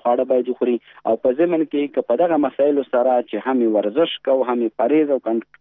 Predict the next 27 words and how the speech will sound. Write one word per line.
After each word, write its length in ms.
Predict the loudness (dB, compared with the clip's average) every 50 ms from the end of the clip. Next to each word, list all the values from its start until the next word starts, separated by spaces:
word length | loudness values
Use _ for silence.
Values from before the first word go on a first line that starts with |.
| _ _ _ _ _ _ -4
شکر 240 | -4 -2 0 0 0 0
یې 120 | 0 -2 -2
کنټرول 360 | -2 -2 -2 -2 0 0 2 2 2
نه 80 | 2 2 0 0
شو، 140 | -2 -2 -2 -2 -6 _ _ _ _ -4
نو 120 | -4 -4 -2 -2
دوی 120 | -2 -2 0 0
باید 180 | 0 0 0 -2 -6
د 100 | -8 -8 -8
شکر 360 | -10 -8 -4 -2 -2 -2 -2 -2
درمل 360 | -2 0 2 2 2 2 2 0
واخلي. 340 | 0 -2 -4 -10 -12 -12 -12 -14 _ _ _
د 80 | 0 2
یو 60 | 2 0 -2
متخصص 500 | -4 -4 -6 -6 -6 -8 -8 -8 -8 -8 -4 -2 -2
ډاکټر 260 | -2 -2 _ -8 -6 -2 -2
د 120 | -2 -2
هدایت 360 | 0 0 0 0 0 0 -2 -2
لاندې 240 | -2 0 0 0 0 2
باید 160 | 0 0 0 -4 _ _ _ _ -4 -2
د 80 | 0 0
دوی 80 | 0 0 0
د 100 | -2 -2 -2
شکر 300 | -2 -2 0 0 0 -2
اندازه 420 | -2 -2 -2 -2 -2 0 0 0 2
لوړه 240 | 2 2 2 0 0 -2 -4
شي. 120 | -4